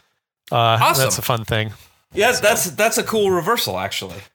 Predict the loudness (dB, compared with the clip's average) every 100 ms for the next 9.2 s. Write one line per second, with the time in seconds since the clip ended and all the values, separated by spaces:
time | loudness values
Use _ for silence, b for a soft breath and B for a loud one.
0 | _ 0 2 4 2 0 2 2 2 2
1 | 2 2 2 -2 0 0 4 4 2 2
2 | 0 0 2 2 0 -4 -2 0 2 0
3 | -4 -2 0 0 -2 -2 -2 0 0 0
4 | 0 0 0 0 0 0 2 0 -2 -2
5 | -4 -2 -2 -2 -2 -2 -2 -2 -4 _
6 | -2 2 2 2 -2 -8 -2 2 4 2
7 | 2 4 2 2 0 -2 B B B -2
8 | 2 2 0 0 2 4 4 4 4 4
9 | 2